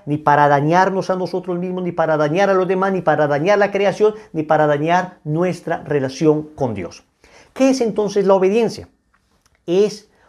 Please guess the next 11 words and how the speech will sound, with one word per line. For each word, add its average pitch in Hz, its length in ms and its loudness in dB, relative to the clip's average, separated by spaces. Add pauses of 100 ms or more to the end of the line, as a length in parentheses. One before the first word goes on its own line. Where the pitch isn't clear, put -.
(100)
una 175 220 0
virtud 160 380 0
moral, 156 640 0
sobrenatural, 156 960 0 (360)
que 175 140 -2
nos 180 200 -2
inclina 208 440 -2
a 175 40 -2
someter 151 680 0
nuestra 165 720 0
voluntad 135 800 0